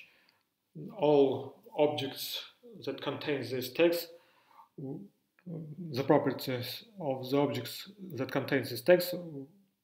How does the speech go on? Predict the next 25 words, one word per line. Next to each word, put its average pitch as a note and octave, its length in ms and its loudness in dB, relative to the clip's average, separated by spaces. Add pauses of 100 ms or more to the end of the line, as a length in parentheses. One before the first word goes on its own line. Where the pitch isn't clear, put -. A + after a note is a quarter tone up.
will D#3+ 180 6
change D#3 440 0
this C3+ 320 -6 (600)
value. A#2 340 -4 (520)
For C3+ 80 -4
example, B2+ 500 -2
we B2 120 -2
renamed C3 640 -4
this B2 200 -6
tag B2+ 280 0
to B2 120 -6 (140)
Safe C3+ 240 -2
History B2 400 -6 (200)
two G3 340 4 (280)
and C#3+ 400 0
see B2 460 -6 (1800)
our B2 220 0
indicator B2 560 -6
changes E3 540 0
name E3+ 300 6 (840)
and B2+ 240 -6
control C#3 420 2
property C#3+ 480 2
also C3+ 320 0
change. B2 540 -2